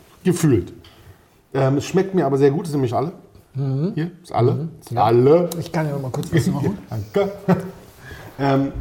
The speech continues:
Speaker 1: es schmeckt mir sehr gut. Ich muss noch mal die Perlage nachkosten.
Speaker 2: Mhm.
Speaker 1: Natürlich nur der wissenschaftlichen,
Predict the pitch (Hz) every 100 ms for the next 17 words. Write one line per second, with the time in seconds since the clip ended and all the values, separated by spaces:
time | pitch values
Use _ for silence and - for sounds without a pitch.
0 | - - - 208 202 160 127 156 302 302
1 | - - _ _ _ _ _ - - -
2 | - 156 185 185 170 156 156 160 - 139
3 | 127 123 170 - 165 175 - - 175 175
4 | - 226 220 - 147 165 170 180 196 311
5 | 320 - _ _ _ _ _ _ _ _
6 | _ _ _ _ _ _ _ 127 127 147
7 | 147 127 151 165 214 202 151 147 160 196
8 | 165 160 160 139 156 151